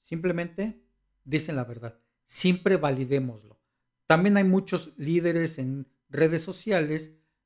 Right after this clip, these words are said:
del sector salud que nos pueden dar información. Pero no nada más por esto, por todo lo demás, no creamos todo lo que aparece en redes sociales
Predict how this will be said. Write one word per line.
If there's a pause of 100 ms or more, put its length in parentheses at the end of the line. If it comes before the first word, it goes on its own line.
del
sector
salud
que
nos
pueden
dar
información. (500)
Pero
no
nada
más
por
esto,
por
todo
lo
demás, (360)
no
creamos
todo
lo
que
aparece (300)
en
redes
sociales